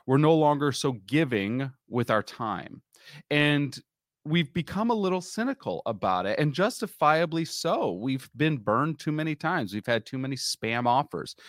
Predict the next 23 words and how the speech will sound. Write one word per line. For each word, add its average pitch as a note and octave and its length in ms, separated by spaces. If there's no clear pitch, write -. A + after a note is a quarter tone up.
We've A2 140
had A#2+ 220
too - 200
many, C#3+ 360
uh, A#2 260
creeps - 440
land D3+ 340
into D3 220
our G#2 100
D F#2+ 280
Ms. E2+ 260
We've A2 160
had B2+ 220
too - 180
many D#3 360
people, C3+ 560
like, A#2 300
eh, - 140
you C#3 180
know, A2+ 160
h-, - 320
has C#3 140
this, G#3 180